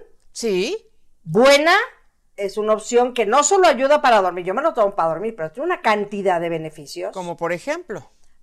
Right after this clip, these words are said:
Speaker 2: Parkinson,
Speaker 1: Sí.
Speaker 2: Alzheimer.
Speaker 1: Para la ansiedad, para el bien dormir,
Speaker 2: Uf,
Speaker 1: para la
Speaker 2: para, sí.
Speaker 1: esquizofrenia, cuando tienes náuseas y vómitos también.
Speaker 2: El cáncer de mama,
Speaker 1: Sí.
Speaker 2: importantísimo.
Speaker 1: Ayuda a detener el crecimiento de las células de cáncer de mama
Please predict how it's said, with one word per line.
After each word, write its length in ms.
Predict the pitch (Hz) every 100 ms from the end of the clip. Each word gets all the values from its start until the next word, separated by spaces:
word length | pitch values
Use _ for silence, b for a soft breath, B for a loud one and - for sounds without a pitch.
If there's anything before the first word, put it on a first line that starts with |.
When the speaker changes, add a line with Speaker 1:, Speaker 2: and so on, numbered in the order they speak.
| -
Speaker 2:
Parkinson, 720 | 233 233 226 190 165 156 135 -
Speaker 1:
Sí. 240 | - - 208
Speaker 2:
Alzheimer. 760 | 202 208 208 202 190 170 143 - 196
Speaker 1:
Para 160 | 285 277
la 120 | 247
ansiedad, 600 | 240 240 226 226 233 240 - - - -
para 140 | 214
el 80 | 208
bien 220 | 202 214
dormir, 440 | 214 208 226 247 294
Speaker 2:
Uf, 180 | 523 -
Speaker 1:
para 160 | 202
la 80 | 214
Speaker 2:
para, 40 | 208
sí. 80 | 220
Speaker 1:
esquizofrenia, 720 | 190 226 247 254 269 247 196 b b
cuando 240 | 226 220
tienes 300 | 220 254 269
náuseas 340 | 247 240 254 226
y 80 |
vómitos 480 | 208 220 233 214 196
también. 540 | 196 185 196 233 247 - b b 196 214
Speaker 2:
El 160 | 185
cáncer 340 | 226 214 247 247
de 100 | 226
mama, 400 | 220 233 269 403 -
Speaker 1:
Sí. 80 | 202
Speaker 2:
importantísimo. 920 | 196 180 180 175 170 262 196 165 110
Speaker 1:
Ayuda 600 | - 233 294 370 254 247 - -
a 120 | 190
detener 360 | 202 - 233 277
el 120 | 349
crecimiento 760 | 269 208 226 226 240 240 240
de 80 | 226
las 140 | 196
células 340 | 214 214 214 180
de 120 | 170
cáncer 340 | 180 180 190
de 100 | 175
mama 500 | 196 226 226 165 151